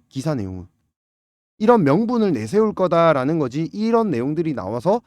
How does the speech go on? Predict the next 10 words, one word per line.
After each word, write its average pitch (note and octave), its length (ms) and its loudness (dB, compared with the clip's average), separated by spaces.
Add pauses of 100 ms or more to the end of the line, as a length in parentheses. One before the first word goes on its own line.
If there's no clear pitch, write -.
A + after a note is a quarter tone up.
(120)
나중에 C3 320 -6
올라갈 G#3 440 2
때 C3 100 -6
우리가 A2 300 -6
집중을 D#3 480 -4
해서 F#3+ 300 0 (400)
매매를 B2+ 400 -2
가져가야 A2 440 -8
된다라는 F#2 460 -12
겁니다. F#2 280 -16